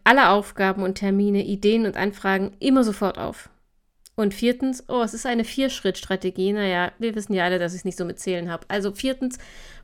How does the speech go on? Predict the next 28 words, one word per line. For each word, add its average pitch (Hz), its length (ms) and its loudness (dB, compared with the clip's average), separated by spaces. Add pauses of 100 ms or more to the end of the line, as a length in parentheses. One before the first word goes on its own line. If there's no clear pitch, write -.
plan 226 280 4
zwei 208 220 2
Tage 202 260 0
Puffer 214 340 0
ein, 185 240 0
in 185 120 -2
denen 190 200 2
du 185 100 2
zwar 170 200 -4
schon 170 140 -8
frei 190 360 0
hast, 233 220 0
aber 196 120 -2
noch 185 120 -2
nicht 180 180 -6
wegfährst. 170 540 -6 (400)
In 185 80 -2
dieser 190 220 -4
Zeit 208 200 0
kannst 202 160 0
du 202 60 0
nämlich 196 180 2
liegen 214 240 0
gebliebenes 202 480 -2
aufarbeiten 190 640 -2
und 185 320 -8
kannst 196 300 -6
trotzdem 190 320 -6